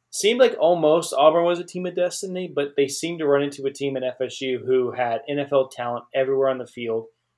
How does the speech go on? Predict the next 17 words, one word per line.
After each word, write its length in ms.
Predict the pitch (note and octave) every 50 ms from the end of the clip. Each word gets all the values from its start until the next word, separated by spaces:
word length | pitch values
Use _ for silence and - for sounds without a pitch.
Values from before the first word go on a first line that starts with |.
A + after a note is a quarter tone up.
| _ _ _ -
which 160 | C#3+ C#3+ C#3+
is 80 | C#3 -
something 240 | E3+ E3 D3 C#3+
that 160 | D3 C#3 C3+ A#2+
Auburn 340 | B2 C3 B2+ B2+ C3 B2+
team 280 | B2 - C3 B2+ B2 B2 - A#2
honestly 340 | B2+ C3 C3+ B2+ - C3
kind 240 | A#2 - C3 B2+ B2
of 140 | A#2 - -
lacked 460 | G#2+ G#2+ A2 A#2 B2 - _ _ _ _
overall 580 | - C#3 C3 B2+ B2 A#2+ A2+ A#2 B2 B2 - _
coming 260 | - C3+ B2+ B2 A#2 A#2
out 120 | A#2 A#2+
of 40 | A#2
that 220 | B2 A#2+ - - _
year. 320 | C3 B2+ B2+ C#3 D#3+ E3 _ _ _ _ _ _ _ _ _ _ -
Um, 420 | B2+ C3 C3 C3 B2+ B2 A2+ A#2